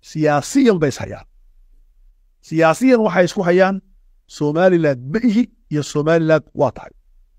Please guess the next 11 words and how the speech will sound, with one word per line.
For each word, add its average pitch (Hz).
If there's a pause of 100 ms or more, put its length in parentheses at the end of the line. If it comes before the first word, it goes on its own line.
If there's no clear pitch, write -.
(880)
Saas 120
waa 107
muhiim. 110 (960)
Labo, 143 (760)
dagaalku 180
muxuu 160
sitaa 131
oo 104
kale? 110
Waa 117
ijtimaaci. 123